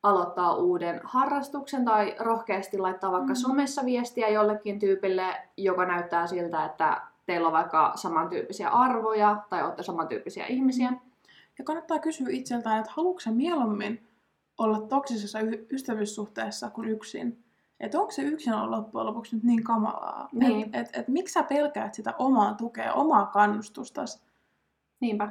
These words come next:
Speaker 2: Et, et, et kun sä et tarvitse tommoselta ihmiseltä, totta kai niin kun yksinolo vs se, että siellä on ympärillä oikeasti hyviä ja kannustavia ihmisiä, niin totta kai niin kun siinä, siinä se voittaa sen, että siinä on ympärillä ihmisiä.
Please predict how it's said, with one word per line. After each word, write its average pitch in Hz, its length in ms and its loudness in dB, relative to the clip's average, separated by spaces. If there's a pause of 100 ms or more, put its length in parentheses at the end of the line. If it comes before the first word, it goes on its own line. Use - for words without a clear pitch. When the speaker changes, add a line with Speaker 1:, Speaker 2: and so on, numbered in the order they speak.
Speaker 2:
Et, 214 220 -8
et, 240 160 -8
et 220 160 -10
kun 220 140 -10
sä 269 160 -2
et 262 160 -6
tarvitse 285 480 0
tommoselta 214 480 0
ihmiseltä, 220 500 -2
totta 254 220 -2
kai 247 280 2 (720)
niin 220 200 0
kun 214 400 -2 (140)
yksinolo 208 520 0
vs 202 240 0
se, 214 120 -2
että 208 120 -4
siellä 214 180 0
on 214 100 0
ympärillä 214 340 0
oikeasti 294 360 -2
hyviä 208 200 -2
ja - 60 -6
kannustavia - 440 -12
ihmisiä, 226 200 -4
niin 226 80 -10
totta 240 180 -12
kai 233 180 -4
niin 233 120 0
kun 233 100 -10
siinä, 247 480 0
siinä 262 260 -2
se 208 220 -6
voittaa 220 360 -6
sen, 226 180 -8
että 226 140 -8
siinä 247 160 -12
on - 80 -16
ympärillä 226 460 -4
ihmisiä. 226 520 -4